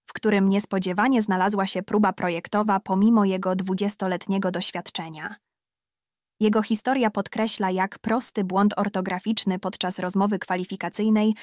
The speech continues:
ujawnił potencjalnie toksyczną kulturę firmy,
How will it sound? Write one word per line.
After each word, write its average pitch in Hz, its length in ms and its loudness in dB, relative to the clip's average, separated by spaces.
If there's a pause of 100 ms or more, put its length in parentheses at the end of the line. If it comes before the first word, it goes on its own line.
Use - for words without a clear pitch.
(320)
ujawnił 226 600 4
potencjalnie 196 800 2
toksyczną 202 840 -2
kulturę 196 520 -2
firmy, 160 500 -8